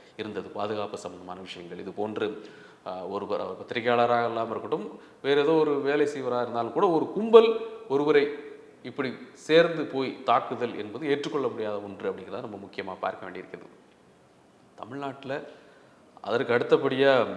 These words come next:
அஹ், இப்போது பரபரப்பாக பேசப்பட்ட விஷயம் லால் சலாம் பட இசை வெளியீட்டு விழாவில் ரஜினிகாந்த் அவர்களுடைய பேசிய பேச்சு. ஏன்னா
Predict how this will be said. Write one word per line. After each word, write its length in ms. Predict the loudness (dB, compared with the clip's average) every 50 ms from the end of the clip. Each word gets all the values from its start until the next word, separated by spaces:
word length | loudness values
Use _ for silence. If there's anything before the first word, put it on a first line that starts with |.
| -10 -12 -14 -16 -18 -20 -20 -20 -20 -20 -20 -20 -14 -10
அஹ், 420 | -8 -6 -6 -6 -6 -6 -8 -10
இப்போது 360 | -10 -6 0 0 2 2 2 0 0 -2 -4 -6 -10 -12 -6 0
பரபரப்பாக 800 | 2 4 6 6 6 4 4 2 2 2 2 2 0 -2 -2 -2 -4 -8 -8
பேசப்பட்ட 440 | -10 -10 -6 -6 -8 -8 -8 -8 -8
விஷயம் 680 | -10 -10 -12 -14 -12 -12 -12 -12 -12 -14 -18 -20 -20 -20 -20 _ _ 6
லால் 240 | 10 10 10 10
சலாம் 420 | 8 2 2 4 4 2 2 0 -2
பட 420 | -2 -2 -2 -2 -2 -4 -6 -8 -12 -12 -16 -16 -20 -20 -20 -20 _
இசை 240 | -12 -6 0 2 2
வெளியீட்டு 340 | 2 2 0 -4 -6 -8 -8
விழாவில் 240 | -8 -6 -4 0 0
ரஜினிகாந்த் 480 | 0 0 -2 -4 -4 -4 -4 -6 -6
அவர்களுடைய 600 | -8 -10 -10 -10 -12 -14 -12 -12 -12 -12 -12 -14 -14 -16 -14 -10
பேசிய 340 | -10 -10 -8 -10 -10 -12 -12 -10
பேச்சு. 400 | -8 -8 -8 -8 -10 -12 -12 -12 -12 -14 -20 -20 -20 -20 -20 -10 -2 2
ஏன்னா 120 | 4 6